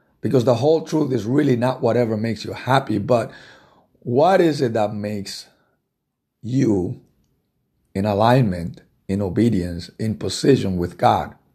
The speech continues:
That's the real answer. Because if we believe in God, then we know that He gives us the desires of our heart. And we also know that He knows us better than we know us.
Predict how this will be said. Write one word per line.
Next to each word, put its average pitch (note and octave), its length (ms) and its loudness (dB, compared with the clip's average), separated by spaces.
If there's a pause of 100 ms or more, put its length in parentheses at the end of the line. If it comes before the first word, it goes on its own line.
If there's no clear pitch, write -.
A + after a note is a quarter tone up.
(760)
That's C3 180 2
the G2+ 160 -10
real F#2+ 380 2
answer. D2+ 420 -12 (640)
Because C3 480 0 (680)
if C3+ 140 0
we D3+ 140 2
believe C#3 340 2
in C#3+ 140 -2
God, G2 340 0
then G#2 180 -6
we C3 140 2
know A2 540 0 (440)
that G#2 120 -8
He G#2 120 -4
gives G#2+ 240 0
us G2+ 120 -2
the G#2 100 -2
desires F#2+ 480 0
of G2 140 -6
our F#2 120 -2
heart. G2+ 520 0 (520)
And G#2+ 100 -2
we B2+ 100 4
also C3+ 280 4
know C3 160 4
that G#2+ 180 4
He B2+ 140 2
knows A#2 260 0
us A2 80 -2
better A2 240 2
than G2+ 200 0
we G#2 120 0
know G2 320 -2
us. G2+ 440 0